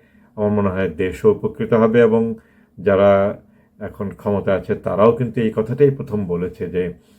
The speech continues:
যদি আওয়ামী লীগ সংস্কার করে তাহলে তাদেরকে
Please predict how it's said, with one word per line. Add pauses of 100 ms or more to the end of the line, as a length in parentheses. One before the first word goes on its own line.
(160)
যদি
আওয়ামী
লীগ
সংস্কার
করে
তাহলে
তাদেরকে